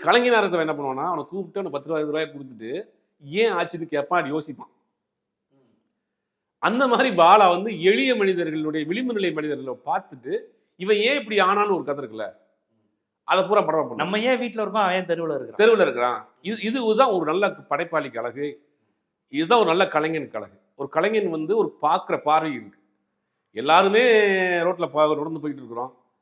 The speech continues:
Speaker 1: ஒரு சாமானியன் ரோட்ல படுத்து கிடக்கிறவனை வந்து நான் மத்-, கா-, சா-, சா-, நார்மலா பார்க்கக்கூடிய ஆட்களும் ஒரு படைப்பாளி பார்க்கக்கூடிய பார்வைக்கும் வித்தியாசம் இருக்கு. அப்படி பார்த்த பார்வை தான் அவன் வெட்டியான், இந்த லங்கர் கட்டை விட்டுறவன், மூ-, மூணு,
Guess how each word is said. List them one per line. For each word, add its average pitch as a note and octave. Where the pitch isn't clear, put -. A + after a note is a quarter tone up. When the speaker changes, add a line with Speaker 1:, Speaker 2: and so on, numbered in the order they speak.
Speaker 1:
ஒரு E3+
சாமானியன் G#3+
ரோட்ல G3+
படுத்து G3
கிடக்கிறவனை F3+
வந்து F#3
நான் E3
மத்-, D#3+
கா-, E3+
சா-, D3
சா-, C3
நார்மலா F#3
பார்க்கக்கூடிய D3
ஆட்களும் B2+
ஒரு F3
படைப்பாளி G#3+
பார்க்கக்கூடிய E3
பார்வைக்கும் D#3+
வித்தியாசம் C3+
இருக்கு. F2
அப்படி A3+
பார்த்த A3
பார்வை D#3+
தான் F#3+
அவன் D#3
வெட்டியான், B2+
இந்த D3
லங்கர் D3+
கட்டை B2+
விட்டுறவன், A2+
மூ-, G3+
மூணு, G#3+